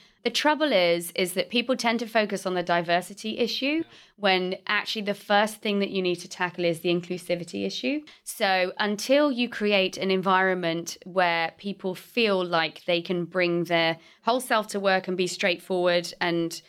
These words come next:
you know, that they feel like they are one hundred percent included in the conversation, you're never going to be able to create real diversity because you're not gonna hear that person's voice.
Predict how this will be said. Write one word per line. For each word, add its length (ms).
you 120
know, 100
that 160
they 100
feel 560
like 460
they 180
are 200
one 180
hundred 440
percent 320
included 520
in 120
the 60
conversation, 760
you're 180
never 420
going 320
to 140
be 120
able 200
to 100
create 380
real 180
diversity 640
because 320
you're 100
not 280
gonna 160
hear 180
that 180
person's 400
voice. 460